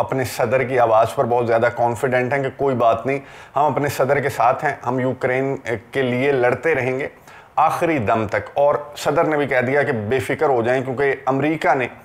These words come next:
पाँच सौ, ये आपको नज़र आ रहा होगा, ये है Phoenix Ghost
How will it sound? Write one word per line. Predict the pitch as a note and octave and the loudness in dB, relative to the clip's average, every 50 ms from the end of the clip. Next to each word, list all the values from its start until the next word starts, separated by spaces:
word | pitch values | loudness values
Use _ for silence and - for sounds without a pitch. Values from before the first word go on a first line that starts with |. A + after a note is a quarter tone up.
| - - | -2 2
पाँच | E3+ D#3+ F3 F#3 - - | 4 4 4 4 2 -2
सौ, | - - - E3 C#3+ C#3+ C#3 - - - - C3+ | -4 -2 0 2 4 2 2 0 -4 -8 -6 -4
ये | C3+ D#3 E3 | 0 2 4
आपको | D#3 D3+ D#3 - - F3 | 4 4 4 2 0 0
नज़र | D#3+ D3+ C#3+ B2 D#3+ D3 | 2 2 2 2 4 4
आ | C3+ C3 | 4 4
रहा | B2+ C3+ | 4 4
होगा, | C#3+ D3 D#3 D#3 | 4 2 2 0
ये | C#3+ C3+ D#3 D#3+ | 0 0 0 2
है | D3+ D#3 D#3 | 2 2 2
Phoenix | D#3 - - - - F#3 F3+ F#3 F#3+ - - - - - - - D3 | 0 -2 -4 -4 -2 0 0 0 0 -2 -4 -8 -10 -10 -10 -8 -8
Ghost | B2+ A2 G#2 D3+ D#3+ D#3+ E3 D3 - - - - | -6 -4 -2 0 0 2 0 0 -2 -6 -12 -16